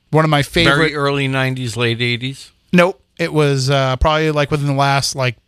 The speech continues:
Speaker 1: six or seven years.
Speaker 2: Okay. And not the
Speaker 1: And
Speaker 2: one I was thinking of.
Speaker 1: it's, uh, uh, uh, they play two priests that are, live in New Orleans and are called to do an exorcism. But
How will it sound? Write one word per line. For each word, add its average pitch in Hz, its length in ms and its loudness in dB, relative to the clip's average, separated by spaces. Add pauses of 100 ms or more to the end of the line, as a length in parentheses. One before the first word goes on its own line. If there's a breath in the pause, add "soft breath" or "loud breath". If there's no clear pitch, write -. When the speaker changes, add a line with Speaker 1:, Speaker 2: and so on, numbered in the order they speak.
(160)
Speaker 1:
six - 320 0
or 147 60 2
seven 135 280 0
years. 110 380 -2
Speaker 2:
Okay. 101 460 -6 (400 loud breath)
And 87 160 -8
not 90 160 -10
the 160 60 2
Speaker 1:
And 147 140 2
Speaker 2:
one 95 40 -6
I - 20 -6
was 92 120 -12
thinking 92 300 -16
of. 92 120 -20 (160)
Speaker 1:
it's, 160 320 0
uh, 131 560 0
uh, 143 380 -2 (420)
uh, 120 480 -6 (1500)
they 156 220 4
play 170 280 0
two 214 220 -2
priests - 680 -4 (400 soft breath)
that 139 180 4
are, 131 160 2 (840)
live 156 200 2
in 151 120 2
New 147 100 2
Orleans 131 440 0
and 120 80 -4
are 117 60 -4
called 135 320 0
to 131 80 0
do 131 100 2
an 127 80 0
exorcism. 120 540 -2
But 120 120 0